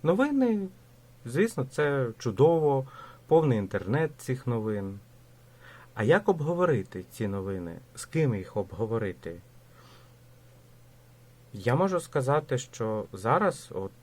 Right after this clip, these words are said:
те, що я бачу, а, під моїми випусками: люди пишуть про себе, про своє життя, про те, що для них саме B T S,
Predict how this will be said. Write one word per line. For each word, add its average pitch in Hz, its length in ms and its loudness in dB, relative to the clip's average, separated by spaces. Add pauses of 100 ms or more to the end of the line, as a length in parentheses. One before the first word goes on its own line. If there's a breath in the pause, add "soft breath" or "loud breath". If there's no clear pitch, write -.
те, 113 120 0
що - 240 -4
я 98 100 0
бачу, 113 640 -4 (420 loud breath)
а, 98 320 -6 (720)
під 107 160 -4
моїми 113 300 2
випусками: 104 760 -2 (260)
люди 123 320 -2
пишуть 208 640 -4 (1300)
про 135 160 -2
себе, 135 480 -4 (840)
про 110 140 -2
своє 135 340 2
життя, 127 600 -4 (920 loud breath)
про 120 260 4
те, 147 460 0 (440 soft breath)
що - 400 4
для 117 220 -2
них 117 280 -4
саме 104 520 -4 (1000)
B 101 280 -8
T 101 160 -4
S, - 200 -12